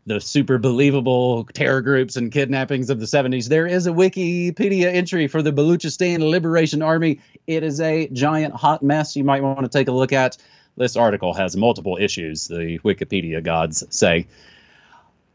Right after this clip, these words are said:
But speaking of social credit, just right into our second story this week on the triumphant return of New World Next Week. This is episode four hundred and eighty-two. And we take it from the excellent reclaim the net dot org. Italian city of Bologna introduces social credit style system.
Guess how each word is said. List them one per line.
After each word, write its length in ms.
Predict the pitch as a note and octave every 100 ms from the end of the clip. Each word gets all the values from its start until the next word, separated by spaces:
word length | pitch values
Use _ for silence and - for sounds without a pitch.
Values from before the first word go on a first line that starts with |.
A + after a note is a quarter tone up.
| _ _ _
But 380 | C3+ C3+ F#3 - -
speaking 720 | - - - G3+ F3+ G#3+ G#3
of 180 | G3+ F#3
social 420 | - G#3 G#3+ G#3
credit, 340 | - C4+ F3 - _ _
just 340 | C#3 C#3+ -
right 380 | G#2+ A2+ D#3+ G3
into 460 | G#3 B3 F3+ D#3 C#3+
our 240 | C3 B2+
second 300 | - D3+ C#3
story 300 | - D#3+ D#3
this 220 | D3+ D#3
week 220 | D#3+ D#3 -
on 220 | A3+ A3+
the 180 | G#3+ G#3
triumphant 540 | - G#3 G3 F#3 F3
return 400 | E3+ E3 E3+ E3+
of 200 | D#3 D3+
New 120 | D#3 F3
World 160 | E3
Next 220 | D#3 -
Week. 220 | E3+ E3 -
This 120 | C#3+
is 100 | D3+
episode 400 | D#3 - E3 C3+
four 280 | F3 F#3 D#3+
hundred 420 | F3 E3+ F3 E3+
and 240 | F3 E3
eighty-two. 760 | E3 E3 F3+ F3+ - F#3 E3+ D#3+ _ _ _ _ _ _ _ _ _
And 80 | B2
we 80 | B2+
take 180 | D#3+ C#3+
it 100 | -
from 160 | D3
the 180 | C#3+ D3
excellent 440 | C#3+ - C#3 C#3+
reclaim 580 | C#3 F#3+ - F3 E3+ E3+
the 80 | D3
net 220 | D#3+ D3+
dot 200 | C#3+ D#3+
org. 320 | E3 D#3+ D#3 D3+
Italian 520 | D3+ F#3 G3 G3+ F3
city 300 | - G#3 G#3
of 100 | E3
Bologna 420 | F3 F#3+ G#3 F#3+
introduces 720 | G3 A3+ A#3 G3 F#3 F#3 E3+
social 400 | - G3+ G3 G3+
credit 460 | - E3+ D#3+ D#3+ -
style 640 | - C#3+ B2+ C3 B2+ C3
system. 540 | - C3+ A2+ - D#2+